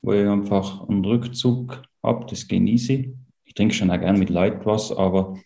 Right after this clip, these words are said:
ich trinke, ich trinke sehr viel. Und ich glaub, zwischen zehn und zwanzig kriege ich am Tag schon zusammen. Und Espresso, der beste, kann ich gar nicht so sagen, weil es gibt so viel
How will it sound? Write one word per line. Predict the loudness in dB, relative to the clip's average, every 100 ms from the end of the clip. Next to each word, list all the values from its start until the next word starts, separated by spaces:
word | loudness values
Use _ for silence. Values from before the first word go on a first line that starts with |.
| -6
ich | -4 0
trinke, | 0 0 2 2 2
ich | -2 0
trinke | 0 2
sehr | 0 0
viel. | 2 2 2 -2 -8 -8
Und | -2
ich | 0
glaub, | 0 -2 _
zwischen | -6 -4 -4
zehn | -2 0
und | 0
zwanzig | 2 0 0 -2
kriege | -2
ich | 0
am | 0
Tag | 0 -2
schon | -6
zusammen. | -2 2 2 0 -4 -4
Und | 0 0 -2 -12 -2
Espresso, | -2 0 0 2 2 2 2 2 0 -10 -8
der | -4
beste, | 2 2 2 0
kann | 2 4
ich |
gar | 6
nicht | 6 4
so |
sagen, | 0 2 6 6
weil | 6 4 2 0 -6 -18 _ -4
es | -4
gibt | 0 -2 -4 -14 -20 _
so | -10 -2 0
viel | 2 2 2 0 -4 -12